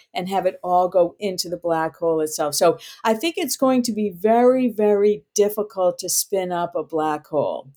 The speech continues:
It's gonna be a lot easier to extract the spin energy and decrease the black hole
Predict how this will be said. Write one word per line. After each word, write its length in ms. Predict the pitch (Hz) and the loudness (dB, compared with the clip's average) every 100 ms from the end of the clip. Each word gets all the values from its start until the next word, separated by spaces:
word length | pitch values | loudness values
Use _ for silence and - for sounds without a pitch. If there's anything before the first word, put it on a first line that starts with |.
| - | 0
It's 160 | 208 | 2
gonna 200 | - 247 | 2 0
be 120 | 233 | 2
a 80 | 226 | 4
lot 280 | 208 220 247 | 4 4 2
easier 420 | 262 262 240 226 208 | 2 0 4 4 4
to 140 | 208 196 | 2 0
extract 1040 | 185 - - 208 233 262 262 196 - - - _ _ _ - | 0 -4 -2 0 0 0 -2 -4 -6 -8 -8 _ _ _ -2
the 80 | |
spin 340 | 202 - 202 196 | -2 0 0 0
energy 480 | 190 185 180 190 180 | 0 -2 -4 -2 -2
and 240 | 175 165 | -2 -4
decrease 680 | 208 214 220 - 165 156 - | -2 0 -2 -2 -2 -2 -6
the 100 | 156 | -6
black 400 | 160 160 156 147 | -4 -2 -2 -4
hole 480 | 170 160 151 143 | -2 0 0 -2